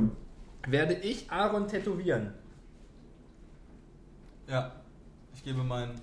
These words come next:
Speaker 1: So, wunderbar.
Speaker 2: Okay.
Speaker 1: Ähm,
Speaker 2: Das Ding ist beim Tätowieren, also Patti ist ja mein, meine,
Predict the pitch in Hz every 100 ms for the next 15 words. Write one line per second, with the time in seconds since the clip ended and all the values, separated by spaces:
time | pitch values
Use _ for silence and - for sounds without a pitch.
0 | - - 113 110 113 170 240 170 113 123
1 | 113 110 135 226 - - - - - 135
2 | 131 135 139 139 - 127 196 254 - 147
3 | - - 135 - 220 - 214 - 127 131
4 | 165 165 135 135 131 127 - - 120 120
5 | 117